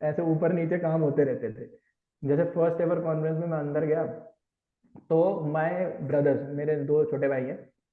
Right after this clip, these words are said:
उन्होंने तब recently इलेवंथ क्लास ज्वाइन की थी and one pick maths and another one pick commerce। तो मेरे को ये पूछा कि आप अपने दूसरे भाई को जो कॉमर्स में है,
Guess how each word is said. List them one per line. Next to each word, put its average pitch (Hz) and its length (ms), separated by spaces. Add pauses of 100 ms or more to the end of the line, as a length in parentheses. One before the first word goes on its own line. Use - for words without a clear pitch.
(140)
उन्होंने 160 280
तब 180 160
recently 165 400
इलेवंथ 165 380
क्लास 160 260
ज्वाइन 143 220
की 123 140
थी 117 380 (720)
and 147 160 (180)
one 143 280
pick 160 260 (300)
maths 156 460
and 151 120
another 147 300
one 165 140
pick 170 160 (140)
commerce। 127 360 (1300)
तो - 300
मेरे 165 220
को 202 440
ये 170 140
पूछा 175 360
कि 190 140
आप 190 180
अपने 190 260
दूसरे 156 400
भाई 156 220
को 156 140
जो 156 100
कॉमर्स 156 500
में 156 140
है, 120 200